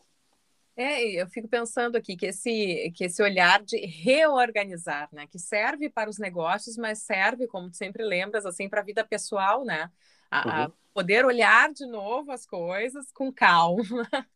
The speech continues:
Speaker 2: Sim.
Speaker 1: E, e saber que tá, tem que desorgani-, eh, tem que reorganizar e tem que desapegar de vez em quando. E uma outra coisa que tu falaste lá no início da nossa conversa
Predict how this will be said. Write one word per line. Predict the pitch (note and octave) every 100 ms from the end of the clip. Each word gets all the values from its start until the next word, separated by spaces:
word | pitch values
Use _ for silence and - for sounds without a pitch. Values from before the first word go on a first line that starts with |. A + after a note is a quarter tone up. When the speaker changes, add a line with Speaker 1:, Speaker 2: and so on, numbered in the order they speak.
| - - -
Speaker 2:
Sim. | - - G2+ G2 _ _ _ _
Speaker 1:
E, | A#3 A3+ G3+
e | F#3+
saber | A#3+ A3+ A3
que | A#3 C4+
tá, | E4 D#4+ - E3+ E3+ - F#3 -
tem | A3
que | A#3+
desorgani-, | A3 B3+ B3 B3+
eh, | - G3
tem | F#3 G#3+
que | A#3
reorganizar | F3+ F3 C4 E4+ D4 C#4 C4 A3 G3+ F3+ E3 F#3 -
e | A#3+
tem | B3+
que | B3+ C4
desapegar | G3 G#3+ A3+ B3 B3+ B3+ C4 B3 A3 G#3
de | G#3+
vez | A3+ A#3+
em |
quando. | A#3 A#3 G#3+ - _ _ _
E | A#3
uma | D4
outra | G4+ G4+
coisa | C#4+ C4+ C4+
que |
tu | -
falaste | A#3 B3 C4
lá | B3+ G3+ B3+ D4+
no | A3 G#3
início | F#3+ G3 C#4+ C#4
da | G#3
nossa | F#3 F#3+ G3+
conversa | G3 E3+ D3 G3 C4 A#3